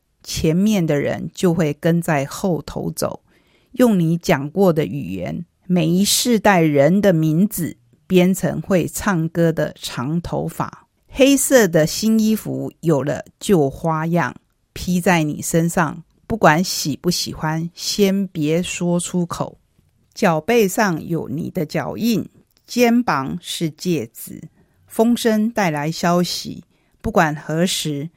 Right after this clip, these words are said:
你总一个人来来去去。还没笑，我就先欢喜。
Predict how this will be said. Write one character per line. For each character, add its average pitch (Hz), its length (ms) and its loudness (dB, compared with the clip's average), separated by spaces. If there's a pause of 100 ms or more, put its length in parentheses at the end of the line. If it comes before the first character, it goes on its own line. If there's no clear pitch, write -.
(260)
你 175 160 0
总 165 280 0
一 185 120 -2
个 170 140 0
人 139 320 -4 (140)
来 156 300 -6
来 156 380 -4
去 - 320 -6
去。 - 460 -6 (240)
还 180 200 0
没 214 180 4
笑， 233 480 0 (360)
我 151 240 -4
就 156 280 -6
先 175 320 -2
欢 190 360 0
喜。 - 420 -10